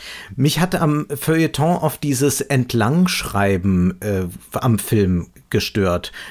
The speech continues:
Dass man so ein bisschen Service macht, aber so ein bisschen nacherzählt und dann noch so ein paar, zwei, drei Referenzen aufweist und, äh, ansonsten, äh, dann ein paar schöne sprachliche Wendungen findet. Und das, äh,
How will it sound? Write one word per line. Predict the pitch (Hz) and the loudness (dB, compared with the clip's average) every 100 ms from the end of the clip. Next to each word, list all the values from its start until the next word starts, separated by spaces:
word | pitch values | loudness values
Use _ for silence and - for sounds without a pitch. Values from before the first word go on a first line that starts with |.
| - | -2
Dass | 117 135 | 0 2
man | 123 | 2
so | 127 | 4
ein | 131 | 2
bisschen | 120 165 - 156 135 | 2 0 0 0 0
Service | - 147 156 147 - | 2 2 2 0 0
macht, | 139 120 | -2 0
aber | 127 117 | 0 0
so | 127 | 0
ein | 117 | 0
bisschen | 160 - - 139 127 | -2 -2 0 0 2
nacherzählt | 127 143 131 127 - 139 127 | 2 0 -4 -6 0 0 2
und | 123 | 0
dann | 120 127 | 2 2
noch | 123 | 0
so | - | -2
ein | 120 | -4
paar, | - 123 131 - | -2 0 0 -2
zwei, | - 127 127 | -2 0 0
drei | - 120 120 | -2 -2 0
Referenzen | 117 123 98 110 175 180 160 | -2 -2 0 0 0 0 -4
aufweist | 139 127 127 120 123 135 - - - - | -2 -2 -2 0 0 0 -8 -16 -16 -4
und, | 135 131 131 127 | 0 2 2 0
äh, | 131 135 120 | -2 0 0
ansonsten, | - 120 120 135 - - 131 127 123 120 120 | 0 0 2 0 -4 -8 -2 0 2 2 0
äh, | 127 117 117 - | 0 2 0 0
dann | 107 117 | 0 2
ein | 120 110 | 2 0
paar | 113 101 | -2 -2
schöne | - 127 139 139 127 117 - - | 0 2 2 2 2 0 -4 -18
sprachliche | - - 107 - 117 - 95 | -10 -2 -2 0 -4 -2 0
Wendungen | 107 156 135 107 92 | 0 0 0 0 0
findet. | 104 98 95 | -2 0 -2
Und | 101 107 | -2 -2
das, | - - - | -4 -10 -12
äh, | 113 113 | -6 -6